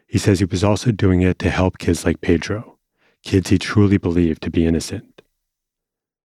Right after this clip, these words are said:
Terrell certainly didn't think of Pedro as innocent.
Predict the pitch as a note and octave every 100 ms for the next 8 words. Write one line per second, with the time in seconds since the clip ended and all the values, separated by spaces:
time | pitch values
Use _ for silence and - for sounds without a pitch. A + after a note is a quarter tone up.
0 | _ _ - G2+ A2 A2+ F2+ F2 - -
1 | G2+ F2 F2 E2+ F2 - E2+ A#2 - -
2 | F2+ E2 E2 E2 F2+ - E2+ E2 D#2+ -
3 | A2+ - -